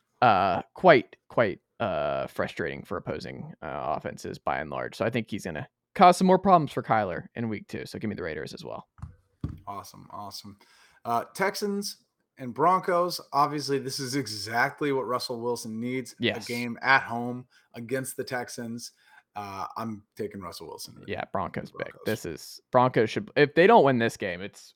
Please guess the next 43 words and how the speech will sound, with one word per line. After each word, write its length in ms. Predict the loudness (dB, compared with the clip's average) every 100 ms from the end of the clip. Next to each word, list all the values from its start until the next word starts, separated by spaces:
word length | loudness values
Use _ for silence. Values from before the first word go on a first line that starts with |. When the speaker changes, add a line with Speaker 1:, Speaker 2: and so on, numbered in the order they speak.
| -6
Speaker 1:
uh, 180 | -4 -4
code 320 | 0 0 0
red. 260 | -2 -6 -12 _
Like, 240 | -4 -2 0
this 240 | -2 -2
is, 260 | -8 -8 -6
uh, 380 | -4 -2 -4 -6
very 280 | 2 4 4
Speaker 2:
Very. 60 | 2
Speaker 1:
much 200 | -4 -6
a 180 | -6 -8 -6
unbelievably 580 | -6 -6 -8 -10 -10 -10
disastrous 600 | -10 -8 -8 -8 -12 -10
situation. 440 | -10 -10 -12 -8
They 80 | -6
should 160 | -6 -8
win 140 | -10
big. 160 | -12 -14 _ _ _ _ _ -8
Speaker 2:
Yep. 200 | -6 -6 _ _ -8
Uh, 180 | -6 -4
Bengals 480 | 0 0 2 0
and 100 | -2
Cowboys. 520 | 0 6 6 4 -6 -10
Joe 300 | -2 0 0
Burrow, 380 | 2 2 2
when 200 | -2 -6
you 160 | -2 -2
throw 240 | 2 2
five 260 | 4 2 2
interceptions, 840 | 0 -2 -4 -6 -6 -6 -6 -8 -12 -20 _ _ _ _
what 200 | -8 -4
you 100 | -2
need 380 | 2 2 2 -2 -6
as 160 | -4 -4
a 40 | 0
bounce 320 | 0 0 0
back 260 | 0 0
is 160 | -2 -10 _ _ -12
playing 220 | -12 -12
the 60 |
Cowboys 640 | -12 -10 -10 -12 -14 -16 -18 -14
with 200 | -14 -12
no 320 | -12 -12 -12